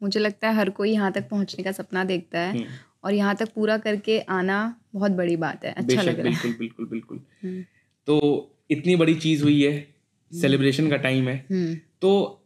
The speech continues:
Speaker 2: इससे पहले हम लोग शुरू करें, आपकी एक बेसिक जर्नी के बारे में जानना चाहूँगा कि how did you start, किस तरीके से आपने अर्ली एजुकेशन ली और
Speaker 1: हम्म।
Speaker 2: फिर किस तरीके से लॉ की फील्ड में आई और किस तरीके से आपने फिर ये प्रोफेशन चूज़ किया?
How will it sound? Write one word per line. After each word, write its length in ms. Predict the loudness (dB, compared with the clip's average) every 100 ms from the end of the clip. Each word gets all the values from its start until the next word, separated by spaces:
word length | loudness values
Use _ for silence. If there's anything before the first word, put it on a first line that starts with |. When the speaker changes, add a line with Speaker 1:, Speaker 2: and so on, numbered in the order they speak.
| -6
Speaker 2:
इससे 220 | -2 0
पहले 240 | 2 2 4
हम 140 | 4
लोग 100 | 2
शुरू 260 | 0 0 2
करें, 320 | 2 0 0
आपकी 480 | 0 0 -2 -2 2
एक 300 | 2 0 4
बेसिक 480 | 4 4 2 -2 2
जर्नी 400 | 4 6 6 4
के 80 | 4
बारे 200 | 4 4
में 100 | 2
जानना 260 | 2 0
चाहूँगा 360 | 0 0 0 -2 -6 _ _ _ -2
कि 80 | -2
how 240 | 2 2 4
did 140 | 4
you 160 | 2 0
start, 400 | -2 -2 -2 -2 -6 -4
किस 180 | -2
तरीके 320 | 0 0 0 0
से 100 | 0
आपने 340 | -2 0 2
अर्ली 280 | 2 4 2
एजुकेशन 400 | 2 -4 -2 0
ली 280 | 0 -2 -8 _ _ -6
और 60 |
Speaker 1:
हम्म। 80 | 0
Speaker 2:
फिर 120 | 0
किस 240 | 0 -6 -4
तरीके 300 | -4 0 0
से 140 | 0
लॉ 220 | 2 0
की 140 | 0 -2
फील्ड 300 | 2 2 2
में 120 | 0
आई 120 | 0
और 160 | 0 -4
किस 180 | -8
तरीके 300 | -6 -4 -4
से 120 | -4 -6
आपने 240 | -4 -6
फिर 140 | -6 -8
ये 200 | -8 -10 _ _ _ _
प्रोफेशन 380 | -4 0 0 0
चूज़ 280 | -2 -4 -4
किया? 260 | -10 -10